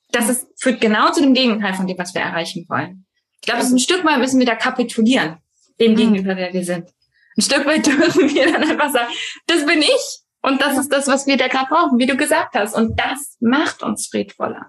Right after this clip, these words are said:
Speaker 2: Ja. Und
Speaker 1: Weil
Speaker 2: da
Speaker 1: wir
Speaker 2: hast du
Speaker 1: sind
Speaker 2: mir
Speaker 1: halt die Einzigen,
Speaker 2: tatsächlich
Speaker 1: mit
Speaker 2: auch
Speaker 1: denen wir arbeiten können.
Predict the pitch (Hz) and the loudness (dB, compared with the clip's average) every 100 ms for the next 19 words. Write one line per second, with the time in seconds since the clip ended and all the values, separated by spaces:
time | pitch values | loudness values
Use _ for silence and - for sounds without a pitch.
0 | _ _ _ _ - 233 233 _ _ _ | _ _ _ _ -2 0 0 _ _ _
1 | _ 226 247 285 285 311 320 277 262 240 | _ 0 2 2 0 0 2 2 2 0
2 | 254 277 262 247 240 254 254 285 320 214 | 0 2 2 2 -2 0 0 0 2 0
3 | 190 190 175 160 | 0 -2 -4 -6